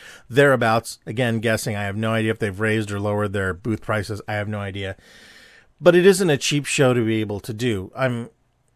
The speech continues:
under the best of circumstances, that means you've gotta try and make at least about a hundred and something dollars a day, Friday, Saturday, and Sunday, to be able to, quote unquote, cover your table clo-, you know, costs. I always have an issue with that 'cause that's kind of how I operated for a long time.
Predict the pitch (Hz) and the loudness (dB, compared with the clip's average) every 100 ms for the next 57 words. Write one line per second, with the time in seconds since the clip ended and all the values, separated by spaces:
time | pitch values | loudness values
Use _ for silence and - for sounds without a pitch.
0 | _ 170 139 131 120 165 - 143 151 143 | _ -4 0 0 2 0 0 -2 -2 -2
1 | 127 131 117 113 113 113 120 113 107 120 | -2 -2 -2 -2 -2 -2 -2 -4 -2 2
2 | 117 120 - 127 113 110 107 104 117 113 | 4 2 0 -2 0 -2 -4 -6 -6 -4
3 | 120 107 98 95 113 113 104 104 110 - | -4 -4 -4 -6 -4 -4 -6 -6 -8 -12
4 | _ _ _ - - 127 117 117 107 110 | _ _ _ -10 -4 -2 -2 0 2 2
5 | 110 104 - - - _ _ - 127 139 | 2 0 -2 -12 -20 _ _ -4 0 2
6 | 113 107 101 113 120 127 123 120 131 127 | 2 0 -2 -2 0 0 -2 0 -2 -2
7 | 127 104 95 92 - _ _ - 117 117 | -2 -2 -4 -8 -12 _ _ -4 0 2
8 | 113 113 127 120 - _ 131 120 131 117 | 2 -2 -4 -6 -6 _ -2 0 2 0
9 | 113 - - 120 101 104 101 117 151 117 | 0 -6 -6 -2 -2 -2 -2 2 2 2
10 | - 104 - - 113 101 - 92 - - | -4 -8 -6 -4 -4 -4 -6 -6 -8 -14
11 | - - - - - - _ - 143 208 | -16 -18 -20 -20 -20 -20 _ -6 -2 0
12 | 214 - 165 170 165 160 131 131 139 120 | 0 0 0 2 2 2 0 0 -2 -2
13 | 107 139 143 - 233 240 185 165 160 139 | -2 0 -2 -2 -2 -2 -4 -4 -4 -2
14 | 120 135 - 117 107 98 110 101 98 95 | 0 -2 -2 -2 -2 -4 -4 -4 -4 -6
15 | - 165 107 64 | -4 -2 -4 -8